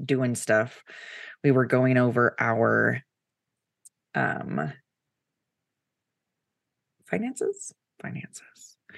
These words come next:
'Cause I have my, 'cause the super most amazing, magical planner that is me, I have a spreadsheet that has literally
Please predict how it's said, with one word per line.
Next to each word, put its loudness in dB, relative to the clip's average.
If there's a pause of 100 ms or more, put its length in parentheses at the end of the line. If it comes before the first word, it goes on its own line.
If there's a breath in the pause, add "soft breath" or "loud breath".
(360 loud breath)
'Cause 6
I 8
have 4
my, 6
'cause 2 (540)
the -2
super 2 (100)
most 0
amazing, 4
magical 0 (960 soft breath)
planner 4
that 6
is 6
me, -2 (580 soft breath)
I 4
have 4 (360)
a 2
spreadsheet 2
that 4
has 0
literally 6